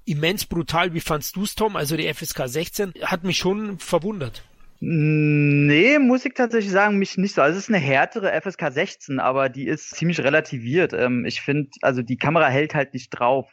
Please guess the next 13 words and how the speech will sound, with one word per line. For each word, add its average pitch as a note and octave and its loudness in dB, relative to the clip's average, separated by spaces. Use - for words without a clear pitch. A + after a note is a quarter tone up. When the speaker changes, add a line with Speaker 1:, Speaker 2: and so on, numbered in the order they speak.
Speaker 2:
Also B2 -4
du A#2+ 0
hast C#3 0
halt C#3 -2
einfach C#3 2
das C3 -8
Gefühl, D3+ -4
dass C#3+ 0
der C3+ 0
Film C#3+ -2
sehr B2 4
roh A#2+ 0
ist. - -6